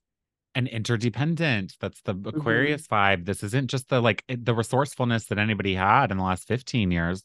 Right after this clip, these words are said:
Speaker 1: Pluto and Capricorn was definitely more of a me, me, me energy of,
Speaker 2: Yes.
Speaker 1: like,
Speaker 2: Yeah.
Speaker 1: "What can I do to pull myself ahead?" And,
Speaker 2: Right.
Speaker 1: like, that's it. But now we're seeing, like, how as collectives, people can actually make a huge change. Like, there's, I forget what the website is called, but I just saw on TikTok,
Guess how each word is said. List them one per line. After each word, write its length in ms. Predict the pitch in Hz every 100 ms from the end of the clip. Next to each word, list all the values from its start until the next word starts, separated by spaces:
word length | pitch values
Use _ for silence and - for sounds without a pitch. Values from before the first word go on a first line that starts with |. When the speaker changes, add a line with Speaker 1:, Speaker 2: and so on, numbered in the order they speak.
| -
Speaker 1:
Pluto 160 | 90
and 80 | 85
Capricorn 500 | 92 139 - 92 90
was 160 | 85 78
definitely 340 | 80 101 104
more 140 | 90 85
of 80 | 85
a 20 |
me, 220 | 87 85
me, 120 | 85
me 260 | 80 95 120
energy 400 | 82 82 - -
of, 60 | 190
Speaker 2:
Yes. 220 | - -
Speaker 1:
like, 300 | - - -
Speaker 2:
Yeah. 80 | 151
Speaker 1:
"What 100 | -
can 140 | - 101
I 100 | 104
do 160 | 104
to 80 | 98
pull 380 | - 98 101 - - - -
myself 360 | 87 151 135
ahead?" 500 | 147 123 123 120 120 107
And, 200 | 87 90
Speaker 2:
Right. 240 | 160 -
Speaker 1:
like, 280 | 98 92 - 110
that's 340 | 107 110 -
it. 320 | 120 95 98
But 100 | 104
now 240 | 101 101 98
we're 100 | 92
seeing, 340 | - 95 104
like, 220 | 110 110 -
how 320 | 95 107 110
as 320 | 101 - - _ -
collectives, 880 | 98 92 87 - - 90 57 -
people 220 | - - 90
can 120 | 87
actually 300 | 85 - 85
make 160 | 80
a 40 | 87
huge 280 | 90 80 -
change. 420 | 143 156 92 -
Like, 140 | 87
there's, 280 | 98 87 - -
I 60 |
forget 140 | 101 92
what 100 | 82
the 60 |
website 340 | 92 90 95 87
is 100 | -
called, 280 | 90 90
but 80 | 85
I 40 | 85
just 140 | 85
saw 80 | 92
on 100 | 82
TikTok, 460 | - - 92 98